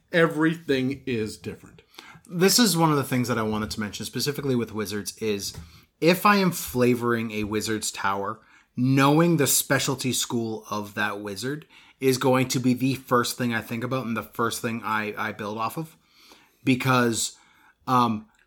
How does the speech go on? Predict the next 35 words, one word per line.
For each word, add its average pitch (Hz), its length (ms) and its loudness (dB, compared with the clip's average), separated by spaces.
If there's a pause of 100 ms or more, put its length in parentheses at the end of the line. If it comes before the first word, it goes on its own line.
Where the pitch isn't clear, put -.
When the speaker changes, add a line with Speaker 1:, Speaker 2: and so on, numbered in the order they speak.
(100)
Speaker 2:
you're 147 180 6
not 151 460 4
going 175 260 4
to 165 100 -2
see 147 280 2
a 135 60 4
bunch 135 300 0
of 135 60 -2
necromancy 113 1000 0
kind 110 220 0
of 104 80 -4
stuff 101 380 -4
in 117 160 -6
a 104 480 -6 (400)
abjuration 135 840 4
wizard's 98 720 -4 (520)
tower. 90 480 -2 (320)
Speaker 1:
Unless 175 440 2 (400)
they 190 120 2
study 196 400 0
it 117 140 -2
over 131 240 -2
in 143 80 2
the 131 80 -2
corner, 135 500 0
then, 131 300 -4
you 131 100 0
know, 127 300 2
like, 131 180 4 (460)
Speaker 2:
Uh, - 60 -2
Speaker 1:
and, 180 220 4
and 185 200 4
so, 180 300 4
like, 160 200 2 (180)
I, 180 120 6